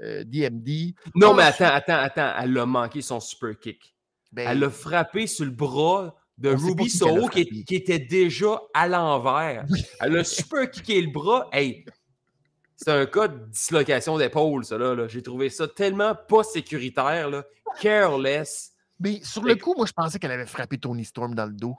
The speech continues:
Speaker 1: tellement que son <laughs> super kick était
Speaker 2: Ah, c'était laid. C'était laid. Mais moi, la façon que j'ai vu, c'est qu'elle a frappé Ruby Soho,
Speaker 1: Oui, elle
Speaker 2: qu'elle
Speaker 1: a
Speaker 2: avait
Speaker 1: voulu
Speaker 2: déjà le bras à l'envers dans le,
Speaker 1: C'était
Speaker 2: dans le,
Speaker 1: compliqué. Ouais,
Speaker 2: le
Speaker 1: ouais,
Speaker 2: lockjaw.
Speaker 1: ouais.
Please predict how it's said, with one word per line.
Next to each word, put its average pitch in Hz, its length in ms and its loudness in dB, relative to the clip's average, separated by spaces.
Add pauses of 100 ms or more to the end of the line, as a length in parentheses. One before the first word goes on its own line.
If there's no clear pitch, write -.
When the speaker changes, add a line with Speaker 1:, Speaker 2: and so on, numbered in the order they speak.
(140)
Speaker 1:
tellement 120 300 -8
que 123 80 -10
son 151 80 -8
<laughs> - 0 -
super - 400 -6 (120)
kick 415 280 -14
était 226 180 -6 (140)
Speaker 2:
Ah, 139 120 -6
c'était - 380 -16
laid. 110 420 -16 (380)
C'était 127 240 -4
laid. 143 120 0
Mais 147 100 0
moi, 175 120 2
la 208 120 2
façon 170 260 0
que 170 60 -6
j'ai 147 160 -2
vu, 196 160 -6
c'est 233 100 -10
qu'elle 143 160 -2
a 131 60 -2
frappé 170 520 -4
Ruby 160 360 -4
Soho, 190 140 2
Speaker 1:
Oui, 226 60 8
elle 190 80 6
Speaker 2:
qu'elle 160 100 4
Speaker 1:
a 147 40 4
Speaker 2:
avait 196 140 2
Speaker 1:
voulu 226 100 -2
Speaker 2:
déjà 247 240 2
le 202 160 2
bras 185 380 0 (240)
à 196 100 4
l'envers 202 720 4
dans 180 140 2
le, 160 80 0
Speaker 1:
C'était 202 180 0
Speaker 2:
dans 156 140 2
le, 165 60 0
Speaker 1:
compliqué. 196 340 -2 (280)
Ouais, 135 280 -2
Speaker 2:
le 151 60 2
Speaker 1:
ouais, 156 140 -2
Speaker 2:
lockjaw. 156 320 0
Speaker 1:
ouais. 240 60 -4